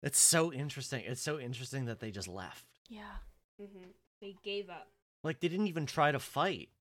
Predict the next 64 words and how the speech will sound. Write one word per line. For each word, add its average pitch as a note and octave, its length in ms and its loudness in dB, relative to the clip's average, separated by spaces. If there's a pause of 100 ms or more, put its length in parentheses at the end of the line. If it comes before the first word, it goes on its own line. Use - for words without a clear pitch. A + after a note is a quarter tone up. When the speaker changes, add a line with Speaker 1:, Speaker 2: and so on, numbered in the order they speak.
(100)
Speaker 1:
Why? D#3 480 -4 (380)
Speaker 2:
'Cause A3+ 300 -8
Michael A3 320 -8
doesn't A3 280 -2
Speaker 1:
Where A3+ 60 6
Speaker 2:
have G#3+ 100 2
Speaker 1:
did G#3+ 80 -4
Speaker 2:
a - 20 -10
Speaker 1:
they - 20 -8
Speaker 2:
vessel A3+ 300 2
Speaker 3:
I A3 60 4
mean, A3 100 4
Speaker 2:
and A#3 140 2
Speaker 3:
maybe A3+ 100 0
Speaker 2:
Lucifer A3+ 60 2
Speaker 3:
Lucifer A3+ 380 2
Speaker 2:
does. A3 60 -6
Speaker 3:
killed A#3+ 280 -2
Michael. F#3 560 -6
Speaker 1:
Yeah, G3+ 140 6
but B3+ 120 2
they F3+ 120 4
could G#3 180 2
have E3+ 100 4
at D#3+ 120 4
least B3+ 180 6
Speaker 2:
Oh, A3+ 60 6
Speaker 1:
gone - 180 4
Speaker 2:
maybe - 220 2
Speaker 1:
down G#3+ 100 -2
fighting. G3 220 -2
Speaker 2:
Lucifer G#3+ 360 -10
killed G#3 260 -12
Michael. G#3+ 380 -12
That A3+ 140 -12
would B3+ 100 -14
be - 100 -14
cool. - 360 -16 (320)
Speaker 1:
Oh, C3+ 80 0
yeah, D3 160 2
they A#2+ 160 0
tried B2 500 2
without, A2 440 -6
that A2 200 -2
could G2+ 140 -8
be. A2 180 -2
I B2+ 60 -2
mean, D3+ 180 0
yeah, C#3+ 220 8
are C#3 200 6
they, C#3+ 220 4
that's D#3+ 260 2
the C#3 80 -2
question. G2+ 600 -4
Did B2+ 120 -4
they C3+ 120 2
leave B2 340 -4
or A#2 100 2
are G#2+ 120 0
they, A#2+ 80 -6
are A#2 180 0
they A2 160 -2
all F#2+ 220 -4
dead? E2+ 520 -6